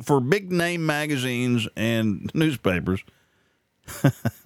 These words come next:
Hey, you didn't know this one, I bet. Pantry porn. You ever heard of pantry porn? I bet you haven't.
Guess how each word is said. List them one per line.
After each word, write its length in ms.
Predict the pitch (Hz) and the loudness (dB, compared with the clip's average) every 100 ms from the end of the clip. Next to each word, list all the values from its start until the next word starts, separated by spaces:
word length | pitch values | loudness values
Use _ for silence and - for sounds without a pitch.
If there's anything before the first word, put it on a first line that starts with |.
| - - - - 113 _ - _ - - _ - - - - - - _ _ _ _ _ _ | -8 -6 -8 -6 -8 _ -14 _ -12 -12 _ -20 -18 -18 -18 -20 -20 _ _ _ _ _ _
Hey, 1040 | 226 311 349 339 330 320 311 294 262 175 - | 4 6 6 6 6 6 6 6 4 0 0
you 180 | 110 156 | 4 4
didn't 200 | 170 147 | 4 2
know 160 | 151 | 2
this 200 | 147 160 | 2 2
one, 120 | 135 110 | 2 4
I 40 | |
bet. 320 | 101 98 98 | 4 2 0
Pantry 480 | - 202 247 - 143 | -2 -2 -2 -2 0
porn. 500 | 104 127 104 71 - _ - _ _ _ _ _ _ _ _ _ _ _ - _ _ _ | 6 6 6 2 -6 _ -20 _ _ _ _ _ _ _ _ _ _ _ -20 _ _ _
You 100 | 113 | 0
ever 140 | 117 120 | 2 4
heard 100 | 127 | 4
of 80 | |
pantry 400 | - 139 151 147 | 2 2 0 -2
porn? 440 | 120 147 147 165 165 | 2 4 6 4 4
I 100 | 95 | 2
bet 220 | 101 92 | 2 2
you 80 | 98 | 2
haven't. 380 | 113 110 92 | 2 2 0